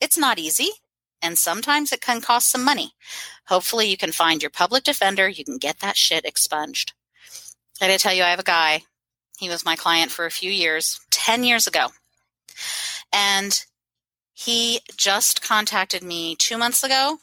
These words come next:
to see if I would write the final letter for his cer-, certificate of rehabilitation and pardon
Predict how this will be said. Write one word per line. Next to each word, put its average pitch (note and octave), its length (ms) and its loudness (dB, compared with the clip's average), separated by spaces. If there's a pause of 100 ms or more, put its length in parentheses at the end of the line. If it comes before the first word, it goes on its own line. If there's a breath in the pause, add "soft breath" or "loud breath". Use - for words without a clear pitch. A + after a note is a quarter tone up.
to - 120 -2
see G3 200 2
if G3 100 -2
I F3+ 140 4
would F3+ 180 -6
write F3 320 2
the F3 80 -6
final G#3 460 0
letter F3+ 480 2
for - 160 -6
his E3+ 160 0
cer-, - 220 0
certificate G#3 720 0
of F3 160 -6
rehabilitation F3+ 880 0
and D#3+ 200 0
pardon G3 540 0